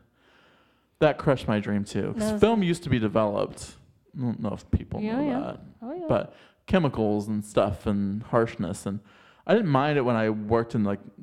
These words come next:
Speaker 1: did it photo lab for myself, but when I actually did it for people, it wasn't fun. So
Speaker 2: Yeah.
Speaker 1: that's, that was my one time where I learned that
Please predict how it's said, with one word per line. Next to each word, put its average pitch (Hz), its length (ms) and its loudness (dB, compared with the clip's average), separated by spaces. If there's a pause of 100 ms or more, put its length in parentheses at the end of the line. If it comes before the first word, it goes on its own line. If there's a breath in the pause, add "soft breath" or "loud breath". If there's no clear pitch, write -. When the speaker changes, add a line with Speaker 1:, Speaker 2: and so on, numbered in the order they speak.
Speaker 1:
did 117 160 4
it - 200 -6
photo 107 260 4
lab 98 280 0
for 104 100 -4
myself, 101 640 -2
but 104 140 -2
when 113 120 0
I 120 100 0
actually 120 360 -2 (460)
did 117 180 -4
it 110 100 -4
for 104 100 -6
people, 139 600 -4
it 143 60 8
wasn't 147 380 2
fun. 104 540 -2 (1300 soft breath)
So 120 600 2
Speaker 2:
Yeah. - 380 -18
Speaker 1:
that's, 180 340 2 (120)
that 139 120 4
was 143 140 -2
my 135 180 2
one 113 640 -2
time 104 540 0
where 98 120 2
I 101 100 -2
learned 101 460 -4
that 95 500 -4